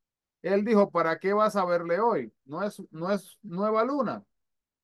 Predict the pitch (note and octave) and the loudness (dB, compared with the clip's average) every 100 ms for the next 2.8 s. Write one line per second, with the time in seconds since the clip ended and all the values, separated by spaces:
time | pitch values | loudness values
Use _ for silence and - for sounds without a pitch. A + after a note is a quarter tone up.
0 | _ _ _ _ D3+ D#3+ E3+ F#3 G3+ G3+ | _ _ _ _ -8 -4 0 0 2 0
1 | F#3+ F3 G#3+ A3 G3+ G3+ G#3 F3 G3 F3+ | -2 -2 0 0 0 -2 -4 -4 -8 -4
2 | E3+ C3+ - G#3+ F3 C3 - _ | -4 -2 2 4 4 0 -8 _